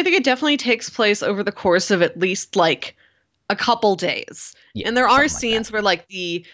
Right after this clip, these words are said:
Speaker 1: camera's panning around the city and it goes up to the sky and you see just, like, all of a sudden it's dawn when it was night, and then it pans back down and it's back into the story again.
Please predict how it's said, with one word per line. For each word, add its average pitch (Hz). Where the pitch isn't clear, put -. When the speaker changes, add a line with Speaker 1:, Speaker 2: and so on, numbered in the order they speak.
Speaker 1:
camera's 226
panning 220
around 214
the 214
city 202
and 196
it 180
goes 190
up 196
to 220
the 202
sky 170
and 180
you 175
see 190
just, 190
like, 175
all 226
of 226
a -
sudden 185
it's 165
dawn 156
when 160
it -
was 165
night, 160
and 165
then 156
it 156
pans 165
back 175
down 165
and 160
it's 156
back 175
into 175
the -
story 165
again. 139